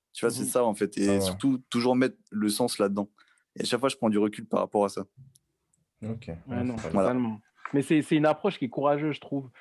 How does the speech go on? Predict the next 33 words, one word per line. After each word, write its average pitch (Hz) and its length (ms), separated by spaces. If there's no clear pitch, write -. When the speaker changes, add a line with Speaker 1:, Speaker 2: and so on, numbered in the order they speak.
Speaker 2:
Surtout, 160 580
euh, 117 220
dans, 120 420
dans 123 180
l'ère 135 260
qu'on 127 220
vit, 139 280
euh, 110 160
actuelle, 156 420
Speaker 1:
Ah - 40
oui. - 60
Speaker 2:
où 139 80
le 139 100
rap 147 280
fonctionne 127 540
extrêmement 143 520
bien 151 220
et 127 100
toutes - 240
les, 139 160
toutes - 200
les 151 80
musiques 139 280
qui - 80
peuvent 135 200
tourner 135 260
autour, 170 480
parce 135 160
qu'on 139 180
est, 139 140
euh, 123 180
dans 127 200
des, 120 540